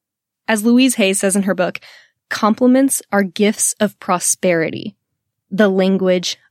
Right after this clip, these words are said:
of abundance." Allow the positive energy that comes from your giving compliments to yourself and to others to extend into your life.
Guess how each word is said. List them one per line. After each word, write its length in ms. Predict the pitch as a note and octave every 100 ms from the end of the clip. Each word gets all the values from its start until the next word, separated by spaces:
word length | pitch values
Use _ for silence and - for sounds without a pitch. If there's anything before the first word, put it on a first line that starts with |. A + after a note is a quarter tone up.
| -
of 180 | F#3 F3
abundance." 840 | F3 D#3+ E3 D#3 C3 C#2+ - - - _ _ _ _ _ _ _ -
Allow 580 | G#3 G3+ G3+ A3 C4 C#4
the 100 | C#4+
positive 640 | - G3 G#3 A#3+ C#4 C4
energy 420 | G3+ G3 F3 F#3+ G3
that 160 | -
comes 340 | - A#3+ B3 -
from 220 | A3 G3+
your 380 | D#3+ G3+ A3+ C4
giving 300 | C4+ C4+ C4
compliments 680 | - B3+ A#3+ F#3 E3+ - - _ _ -
to 160 | -
yourself 640 | B3 D#4 D#4 - G#3 G#3+ - -
and 220 | A3 A#3+
to 200 | - B3+
others 420 | - F#3 F3 F#3+ - _ _ _ _ _ -
to 140 | -
extend 600 | A#3 A#3 - - A3 B3 A#3
into 360 | A3+ G#3 -
your 420 | G#3+ F#3 F#3+ F#3+
life. 480 | F#3 - - - -